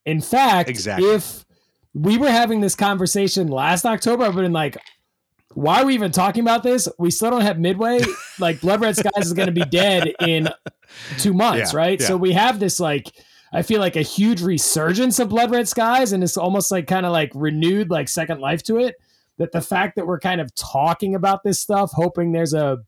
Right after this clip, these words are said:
Speaker 1: two point oh version of Blood Red Skies comes out is actually, like, a really positive thing, you know?
Speaker 2: That, th-, and that's exactly it. I think,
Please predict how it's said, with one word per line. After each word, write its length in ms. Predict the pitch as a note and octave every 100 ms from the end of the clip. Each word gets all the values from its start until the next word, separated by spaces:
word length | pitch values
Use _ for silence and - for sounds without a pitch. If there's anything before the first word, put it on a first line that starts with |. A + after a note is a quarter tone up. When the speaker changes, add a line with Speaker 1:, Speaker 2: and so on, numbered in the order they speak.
| -
Speaker 1:
two 220 | G3+ F#3+
point 260 | F3 D#3+
oh 160 | D3+ E3
version 300 | F3+ F#3 F#3
of 100 | E3
Blood 200 | D3+ D3+
Red 140 | D3
Skies 300 | C#3+ D3 C#3+
comes 160 | - C#3
out 220 | C#3+ E3+
is 100 | C#3+
actually, 400 | C#3 C#3 - C3+
like, 240 | C3 B2+ -
a 100 | B2
really 400 | A#2 C#3 C3+ B2 _ _ -
positive 500 | B2+ C3+ D3+ E3+ -
thing, 340 | F3 F3 F3 _ _ _ _ _
you 160 | - C3+
know? 60 |
Speaker 2:
That, 240 | D3 E3+ -
th-, 200 | B2 C3
and 160 | C#3
that's 220 | D3 D#3+ B2
exactly 460 | G#2+ A2+ G2 G#2
it. 100 | F2+
I 60 | F2+
think, 320 | - E3 -